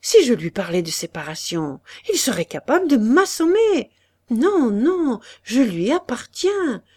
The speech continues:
Je dois souffrir jusqu'au bout. » Elle mentait effrontément. L'après-midi même, son amant l'avait menacée de ne plus remettre les pieds dans sa chambre si elle ne lui trouvait pas immédiatement quelque poste honorable.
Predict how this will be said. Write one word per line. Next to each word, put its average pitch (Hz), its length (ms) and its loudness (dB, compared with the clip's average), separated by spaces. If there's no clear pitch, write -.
Je - 180 -18
dois 175 180 -8
souffrir 277 640 -8
jusqu'au 254 580 -4
bout. » 302 640 4
Elle 165 240 -4
mentait 156 580 -10
effrontément. - 760 -12
L'après-midi 208 720 -4
même, 190 420 -6
son 214 320 -4
amant 208 320 -2
l'avait 185 300 -2
menacée 202 640 -6
de 170 100 -6
ne 160 160 -8
plus 160 300 -14
remettre 247 560 -4
les 202 100 -4
pieds 202 220 -2
dans 185 120 -4
sa 151 160 -14
chambre 185 520 -8
si - 220 -2
elle 226 160 2
ne 226 80 0
lui 220 260 -4
trouvait 240 300 -6
pas 190 280 -8
immédiatement 247 840 -2
quelque 240 320 -8
poste 220 320 -12
honorable. 226 560 -6